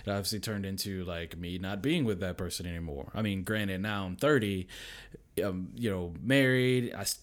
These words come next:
I see my kids regularly and stuff like that, and try and treat my ex with as much respect as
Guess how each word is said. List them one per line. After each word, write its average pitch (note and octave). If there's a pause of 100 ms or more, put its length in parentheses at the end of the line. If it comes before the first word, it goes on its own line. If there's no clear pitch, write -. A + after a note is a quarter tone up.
(140)
I F#2
see -
my G2
kids G2
regularly F#2+ (760)
and A#2
stuff F#2+
like F#2+
that, F2+
and F#2
try F#2+
and F#2
treat F#2+
my F#2
ex F#2
with F2+
as F2
much F2+
respect E2+ (640)
as E2+